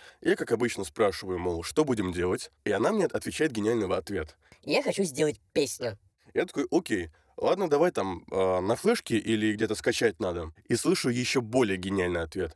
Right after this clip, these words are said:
Speaker 2: «Я не знаю, как вам самим удобнее».
Speaker 1: Я такой: «Ну, на флешке, давай на флешке». Она такой:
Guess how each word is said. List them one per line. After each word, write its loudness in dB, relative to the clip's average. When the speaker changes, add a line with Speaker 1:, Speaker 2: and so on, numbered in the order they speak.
Speaker 2:
«Я 4
не 2
знаю, 4
как 2
вам 2
самим 0
удобнее». 0
Speaker 1:
Я 2
такой: -4
«Ну, -2
на -8
флешке, -2
давай 0
на 2
флешке». 0
Она 4
такой: 2